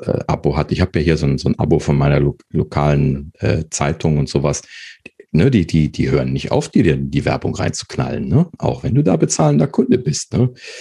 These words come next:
Äh, z-, zusätzliche Monetarisierungswege aufmachen, bla, kommt, kommt dann das Gerede, <laughs> wenn du die von ihnen, in, ihnen hören,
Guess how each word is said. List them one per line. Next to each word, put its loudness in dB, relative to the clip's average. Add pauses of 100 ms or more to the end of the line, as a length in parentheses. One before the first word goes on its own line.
(180)
Äh, -12
z-, -14
zusätzliche 4
Monetarisierungswege 2
aufmachen, -2
bla, -4
kommt, -4
kommt 0
dann 0
das -4
Gerede, 0
<laughs> -
wenn 4
du 4
die 2
von 2
ihnen, 2 (320)
in, 2
ihnen 0
hören, -2